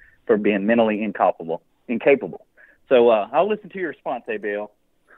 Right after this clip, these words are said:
Speaker 2: right, thank you for the call, man. Definitely appreciate you.
Speaker 1: All right.
Speaker 2: Uh, that's a very good point he makes there, especially about Joe Biden and his, uh, his, his cognitive ability, his competence level.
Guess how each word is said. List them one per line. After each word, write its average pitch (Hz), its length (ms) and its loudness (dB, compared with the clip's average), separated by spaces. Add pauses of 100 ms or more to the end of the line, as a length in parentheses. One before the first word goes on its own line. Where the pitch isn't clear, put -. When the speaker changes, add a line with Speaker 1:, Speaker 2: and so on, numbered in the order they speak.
(320)
Speaker 2:
right, 98 140 -14
thank 120 120 -12
you 110 40 -18
for 135 100 -8
the 110 60 -12
call, 120 200 0
man. 104 160 -10
Definitely 107 240 -6
appreciate 98 420 -12
you. 110 100 -16 (1120)
Speaker 1:
All 139 100 -4
right. 104 160 -10 (2500)
Speaker 2:
Uh, 123 120 -8 (200)
that's 131 120 -10
a 110 40 -10
very 131 180 0
good 123 200 -6
point 135 140 -2
he 113 60 -8
makes 110 200 -8
there, 107 340 -8 (540)
especially 156 280 -6
about 110 280 0
Joe 117 160 -6
Biden 120 340 -2
and 104 100 -10
his, 101 220 -14 (160)
uh, 98 160 -8
his, 104 340 -12
his 101 200 -12
cognitive 117 440 -6
ability, 120 420 -10
his 110 140 -14
competence 113 480 -8
level. 127 380 -10